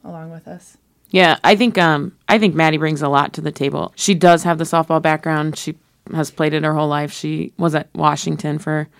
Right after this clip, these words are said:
Speaker 2: the last couple of years, so that's cool. But she relates to our kids really well. And again, back to the relationship piece of it, to have somebody in that spot that can just be a buffer at times and interact with them on not maybe so much of a,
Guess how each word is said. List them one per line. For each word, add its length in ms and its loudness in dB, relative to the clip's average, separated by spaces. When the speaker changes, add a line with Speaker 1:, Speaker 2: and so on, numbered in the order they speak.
Speaker 2:
the 100 -2
last 220 2
couple 200 -2
of 60 0
years, 180 -2
so 160 -4
that's 320 -2
cool. 520 -2
But 140 4
she 140 0
relates 340 4
to 80 -2
our 100 -2
kids 340 -6
really 200 0
well. 360 -4
And 320 -2
again, 380 -2
back 180 -2
to 100 -8
the 100 -2
relationship 640 -4
piece 280 -6
of 100 -2
it, 200 -2
to 80 -4
have 300 0
somebody 380 0
in 240 -2
that 220 -4
spot 560 -2
that 400 -4
can 200 -2
just 260 -6
be 260 -2
a 80 -4
buffer 560 0
at 280 -4
times 560 -4
and 520 -4
interact 500 0
with 200 -4
them 360 -2
on 340 -2
not 320 -2
maybe 300 -2
so 220 -6
much 240 -4
of 100 -6
a, 280 -2